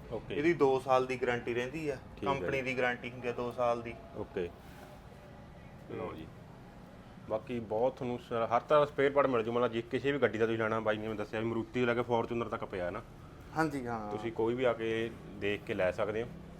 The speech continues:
Speaker 1: ਤੇ ਬਹੁਤ ਜੈਨੂਅਨ ਰੇਟ 'ਤੇ ਮਿਲ ਜੂ ਤੁਹਾਨੂੰ। ਤੇ ਸਪੇਅਰ ਪਾਰਟ ਆਪਾਂ ਤੁਹਾਨੂੰ ਸਾਰਾ ਦਿਖਾਤਾ। ਲਓ ਜੀ।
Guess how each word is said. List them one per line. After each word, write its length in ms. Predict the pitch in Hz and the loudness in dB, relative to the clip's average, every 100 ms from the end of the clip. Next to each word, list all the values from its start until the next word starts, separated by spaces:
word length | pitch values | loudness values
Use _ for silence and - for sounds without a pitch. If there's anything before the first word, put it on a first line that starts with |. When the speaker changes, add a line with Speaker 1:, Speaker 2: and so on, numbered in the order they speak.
| - - - - - - - - - - | -18 -18 -20 -20 -20 -20 -20 -20 -20 -6
Speaker 1:
ਤੇ 180 | 104 101 | 0 0
ਬਹੁਤ 380 | 98 107 123 123 | 2 4 4 2
ਜੈਨੂਅਨ 340 | 107 110 139 | 2 4 4
ਰੇਟ 160 | 135 117 | 4 2
'ਤੇ 120 | 117 | 0
ਮਿਲ 160 | 110 101 | 0 -2
ਜੂ 80 | |
ਤੁਹਾਨੂੰ। 200 | 101 110 123 - | -4 -8 -10 -8
ਤੇ 80 | 104 | -8
ਸਪੇਅਰ 280 | - 101 110 | -4 -2 0
ਪਾਰਟ 160 | 123 | 0
ਆਪਾਂ 160 | 113 110 | -2 -4
ਤੁਹਾਨੂੰ 180 | 110 104 | -8 -6
ਸਾਰਾ 200 | 104 110 | -4 -4
ਦਿਖਾਤਾ। 440 | 95 87 85 95 95 - - - - - - - - - - | -4 -4 -4 -4 -10 -20 -20 -20 -20 -20 -20 -20 -20 -20 -18
ਲਓ 200 | 98 87 | -14 -14
ਜੀ। 140 | 82 | -14